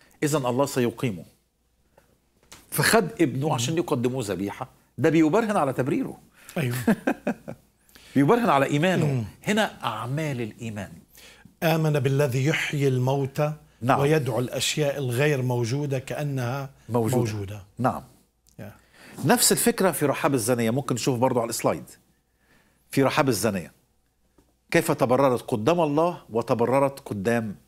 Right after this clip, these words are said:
Speaker 1: الناس. رحاب تبررت قدام الله، الخطوة التالية، وتبررت أيضًا قدام الناس. تعال نقرأ الشاهد بتاع تبريرها قدام الله.
Speaker 2: مم.
Speaker 1: لما اتقابلت مع الجاسوسين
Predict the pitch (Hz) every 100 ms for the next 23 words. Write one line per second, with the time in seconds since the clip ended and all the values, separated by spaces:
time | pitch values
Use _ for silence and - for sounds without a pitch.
0 | - 107 92 80 - 110 104 139 - -
1 | 110 123 120 - 107 117 110 131 180 -
2 | 120 113 - 113 151 175 - _ - -
3 | - 107 113 117 143 135 - 127 131 139
4 | 135 - 107 95 120 123 113 _ _ _
5 | _ - 117 113 87 - - - 147 151
6 | 147 143 - 151 151 196 208 - - -
7 | 104 135 127 - - 120 131 151 135 -
8 | 110 139 139 120 107 - 170 127 107 -
9 | - - - - 117 180 220 196 165 147
10 | - 113 120 196 196 - 135 117 101 -
11 | 104 - 98 73